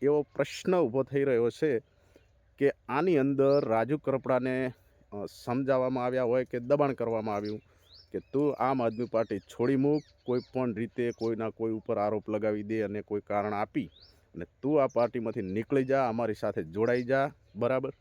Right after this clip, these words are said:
તો રાજુ કરપડાને ઉપર બીજું પણ એક દબાણ થયું કે તારા ઉપર પાસાનો જે કેસ ચાલે છે એના ઉપર વધારે દબાણ કરાવીશું અને તને ફરીથી જેલની પાછળ ધકેલી દેવડાવવામાં આવીશ.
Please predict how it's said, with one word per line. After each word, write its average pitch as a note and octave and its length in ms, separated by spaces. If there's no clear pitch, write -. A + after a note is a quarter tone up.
તો E2 60
રાજુ F#2+ 340
કરપડાને C#3 680
ઉપર A#2+ 240
બીજું A#2+ 300
પણ C3+ 120
એક C3+ 100
દબાણ B2+ 300
થયું B2+ 300
કે A#2 120
તારા A2+ 260
ઉપર A2 160
પાસાનો A2+ 400
જે G2+ 140
કેસ C#3+ 160
ચાલે A2 260
છે A2 220
એના G#2 180
ઉપર G2+ 240
વધારે G2+ 380
દબાણ A#2+ 260
કરાવીશું B2 640
અને G2 140
તને C3+ 220
ફરીથી C#3 480
જેલની A#2+ 320
પાછળ G2+ 300
ધકેલી G2 400
દેવડાવવામાં F#2+ 760
આવીશ. A2 360